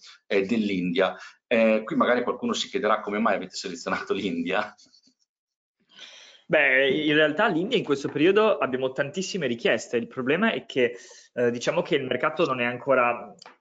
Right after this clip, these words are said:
Speaker 2: liquido e, e strutturato come quello cinese, quindi diventa un po' difficile andare a fare dei pricing. Noi di solito usiamo degli E T F, ci sono un paio di società indiane che hanno degli A D R quo-, che quotano in America, però comunque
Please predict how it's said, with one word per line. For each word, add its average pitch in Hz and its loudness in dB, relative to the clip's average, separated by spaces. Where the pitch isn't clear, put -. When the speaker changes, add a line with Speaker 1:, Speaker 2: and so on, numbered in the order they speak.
Speaker 2:
liquido 147 2
e, 131 4
e 139 0
strutturato 139 -2
come 139 -4
quello 139 2
cinese, 139 0
quindi 131 -6
diventa 107 -6
un 110 -12
po' 117 -4
difficile 117 -2
andare 110 0
a 107 0
fare 113 -2
dei 117 -4
pricing. 107 -4
Noi 120 0
di 117 -2
solito 127 2
usiamo 120 2
degli 127 4
E 120 4
T 131 0
F, 135 2
ci - -8
sono 165 2
un 156 -2
paio 165 4
di 165 4
società 147 -4
indiane 143 2
che 147 -4
hanno 127 0
degli 123 0
A 123 4
D 120 -4
R 123 2
quo-, 123 -6
che 120 -8
quotano 127 -2
in 120 -6
America, 131 0
però 117 2
comunque 117 -6